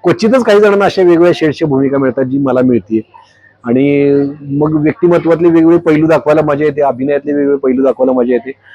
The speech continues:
हा बाबाराव खोत, बाबाराव उर्फ रणजित खोत हा पूर्णपणे व्हिलन आहे, क्रूर आहे, निष्ठुर आहे, निर्दयी आहे,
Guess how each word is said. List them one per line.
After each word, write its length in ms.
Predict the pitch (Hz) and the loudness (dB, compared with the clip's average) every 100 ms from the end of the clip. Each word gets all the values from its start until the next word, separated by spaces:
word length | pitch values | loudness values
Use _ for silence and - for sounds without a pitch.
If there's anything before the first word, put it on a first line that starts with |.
| - - | -20 -4
हा 160 | 160 175 | 2 2
बाबाराव 460 | 151 147 143 175 180 - | 2 2 4 2 2 0
खोत, 160 | 151 143 | -2 0
बाबाराव 480 | 127 131 135 147 151 | 0 0 2 2 2
उर्फ 240 | 127 151 | 2 0
रणजित 280 | 139 139 165 | 2 2 0
खोत 180 | - - 120 | -2 -6 -2
हा 120 | 147 | -4
पूर्णपणे 840 | - _ 185 208 208 202 202 208 - _ _ _ 117 | -6 _ -4 0 0 0 0 0 -2 _ _ _ -4
व्हिलन 360 | 147 165 160 | 0 2 2
आहे, 100 | 120 87 _ _ _ - - _ _ _ _ | 0 -4 _ _ _ -20 -20 _ _ _ _
क्रूर 380 | 175 190 175 131 | 0 2 4 4
आहे, 140 | 107 95 | 2 0
निष्ठुर 500 | 110 - - 139 127 | -4 -6 -4 0 2
आहे, 140 | 107 95 _ _ - | 0 -2 _ _ -6
निर्दयी 480 | 127 131 139 147 135 | -2 0 2 2 2
आहे, 220 | 113 104 | 0 -4